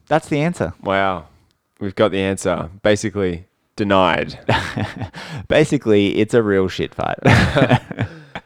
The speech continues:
Speaker 2: Why, why do they take something so fun and happy and, and crush our souls?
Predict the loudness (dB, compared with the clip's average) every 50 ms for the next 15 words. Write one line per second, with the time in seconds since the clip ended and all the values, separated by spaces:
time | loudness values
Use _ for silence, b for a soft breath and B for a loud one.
0 | _ _ -2 2 4 6 6 6 4 2 2 4 6 6 6 6 6 4 4 4
1 | 2 2 2 2 0 2 2 0 0 2 4 2 4 4 4 2 4 4 2 2
2 | 0 0 0 0 0 0 0 0 0 -2 -4 -6 -6 -4 -4 -4 -2 -2 2 4
3 | 4 4 4 2 2 2 2 0 0 0 0 -4 -8 -12 -14 -16 -16